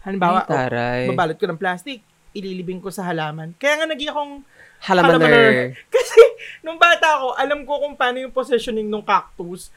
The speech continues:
Speaker 1: O, walang gagalaw sa cactus. Dito ko ilalagay yung pera.
Speaker 2: Correct, matutusok kayo.
Speaker 1: Swear! Kaya parang sabi ko, "Ay, shit, baka nga." Pero, eh, ngayon naman, hindi na ako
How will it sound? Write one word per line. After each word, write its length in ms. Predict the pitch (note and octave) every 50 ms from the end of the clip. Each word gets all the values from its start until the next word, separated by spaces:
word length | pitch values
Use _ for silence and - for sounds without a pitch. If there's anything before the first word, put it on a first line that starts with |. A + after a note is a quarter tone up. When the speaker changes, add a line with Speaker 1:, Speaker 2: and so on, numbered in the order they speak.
| _ _ _
Speaker 1:
O, 140 | - E3+ E3+
walang 240 | F3+ F#3+ G3+ G3 F#3
gagalaw 400 | F3 E3 D#3+ D3+ D#3 D3+ D3+ D#3
sa 160 | D#3 F#3 -
cactus. 480 | - D3 C#3 - _ E3 E3 - D#3 -
Dito 300 | - - F#3+ - - -
ko 80 | A#3 G3+
ilalagay 480 | F#3 F3+ E3+ D#3+ D#3 D#3+ D#3 E3 F3
yung 160 | E3+ D#3 D#3
pera. 240 | - D#3+ D3 D#3 E3
Speaker 2:
Correct, 320 | - D#3 D#3+ F3+ D#3 - D3
matutusok 480 | D3 D3 D#3+ D3+ E3 C#3+ B2 B2+ C3 -
kayo. 380 | C3+ C3 C#3 C#3+ C3 A#2+ A#2 B2 _
Speaker 1:
Swear! 720 | - - D#4+ E4 F4 F4+ F4+ F4+ E4+ D#4+ C#4 B3 A#3 - _ -
Kaya 220 | - D4+ D#4 D#4 D#4
parang 160 | D4+ D4 D4
sabi 240 | - C4+ A#3+ G#3+ A3
ko, 80 | A3+
"Ay, 160 | A3 A3 A3
shit, 240 | A3 - F#3+ F#3 F#3
baka 240 | - F#3+ F#3+ F#3+ G3
nga." 240 | F#3+ F#3+ F#3 F#3 F3+ - - _ _ _ F#3+ A3 - A#3 _ _ - - _ _ _ - - - _ _ _ _ _ _ _ _ _ _ _ _ _ _
Pero, 400 | - - E4 F4+ F#4 F4+ D#4+ B3+
eh, 160 | A#3+ C#4 - -
ngayon 300 | B3+ C4+ C#4+ C#4+ C#4 C4
naman, 200 | B3 A3 G#3 G3+
hindi 180 | A3 A3 A3 A3
na 160 | G#3 G3+ F#3+
ako 100 | F#3 F#3+